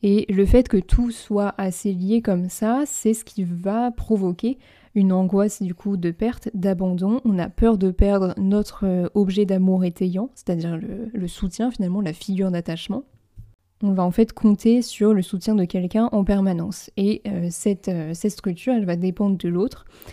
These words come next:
Et c'est un fonctionnement psychique qui est tout le temps, du coup, au bord du déséquilibre psychique, de ce qu'on appelle la décompensation.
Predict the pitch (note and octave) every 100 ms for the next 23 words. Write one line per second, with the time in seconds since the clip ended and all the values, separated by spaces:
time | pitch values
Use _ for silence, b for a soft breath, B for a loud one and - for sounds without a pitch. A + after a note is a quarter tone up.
0 | B B G#3 G#3+ A#3 F#3 F#3 - F3+ -
1 | F#3+ G3 - F#3+ A#3+ B3+ - F3+ E3+ A3+
2 | G#3+ - A3+ A#3+ F#3+ - A3+ G3+ F3+ A3
3 | G3 F3+ F3 F#3+ F#3+ - G3+ F#3 E3+ -
4 | F3+ - A#3+ C4 E3+ - F3+ F3 F3+ E3+
5 | E3 G3+ - F#3+ F3+ F#3 E3+ E3 G#3+